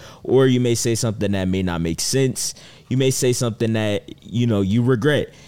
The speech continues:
And so you wanna really get in silence so that you can convey the message that you would like to in a way that is truly what you mean, and it's, you said what you said, you know?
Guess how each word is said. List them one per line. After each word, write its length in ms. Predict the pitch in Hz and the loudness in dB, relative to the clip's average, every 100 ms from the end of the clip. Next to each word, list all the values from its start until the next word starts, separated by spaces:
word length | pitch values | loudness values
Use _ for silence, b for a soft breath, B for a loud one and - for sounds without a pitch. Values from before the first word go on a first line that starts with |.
| B | B
And 160 | - 113 | -4 -2
so 180 | 131 127 | 2 2
you 160 | 120 | 4
wanna 240 | 131 135 110 | 2 2 0
really 380 | 101 131 131 117 | 2 2 2 0
get 220 | 117 - | 0 0
in 400 | 107 110 98 - - | -2 -2 -2 -6 -12
silence 580 | - - 127 131 113 - | -8 -2 0 0 0 -2
so 120 | 113 | -2
that 240 | 98 - | -2 -2
you 60 | 104 | -4
can 220 | 110 92 - | -2 -4 -4
convey 340 | - 90 98 113 | -4 -2 0 0
the 140 | 104 | 0
message 380 | 101 107 101 87 | 0 0 -2 -2
that 220 | 92 - | -4 -2
you 60 | 92 | -2
would 140 | 82 | -2
like 200 | 98 113 | -2 -2
to 300 | - 135 139 B B B - | 0 2 0 B B B -4
in 160 | 104 | -2
a 60 | 98 | 0
way 320 | 90 107 104 | 0 0 0
that 380 | 90 98 95 - | 0 -2 -4 -4
is 200 | 92 90 | -4 -4
truly 720 | - - 135 135 131 131 135 - - _ _ _ 92 | -6 -2 2 4 4 2 0 -4 -18 _ _ _ -2
what 280 | 104 95 | -2 0
you 260 | 104 113 123 | 0 2 2
mean, 460 | 123 123 127 127 - - | 2 2 2 0 -4 -4
and 380 | 101 98 92 - | -2 -2 -2 -2
it's, 320 | 101 - - B B B | -4 -4 -8 B B B
you 140 | 110 | 0
said 320 | 110 135 113 | 2 2 2
what 180 | 95 98 | 2 0
you 100 | 98 | -2
said, 380 | - 107 85 73 | 0 0 0 -2
you 140 | 85 | -2
know? 220 | 107 123 | 0 0